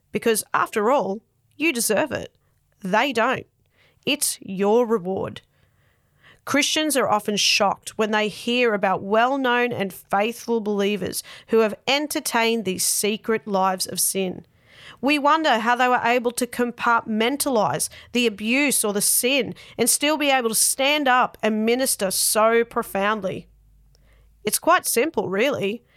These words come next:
Power is not easy to handle. It takes vigilant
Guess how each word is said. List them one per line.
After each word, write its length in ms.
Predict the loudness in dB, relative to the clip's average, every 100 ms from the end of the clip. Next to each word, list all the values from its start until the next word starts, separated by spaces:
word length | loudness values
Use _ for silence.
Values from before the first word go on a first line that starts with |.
| _ _ -4
Power 440 | 2 4 4 2 0
is 180 | -2 0
not 280 | 0 0
easy 340 | -2 -2 -2 -2
to 80 | 0
handle. 580 | 0 -2 -2 -6 -12 _ _ _ _ -20 -6
It 140 | -4 0
takes 280 | 0 0
vigilant 720 | -8 -4 -2 -2 -2 0 -2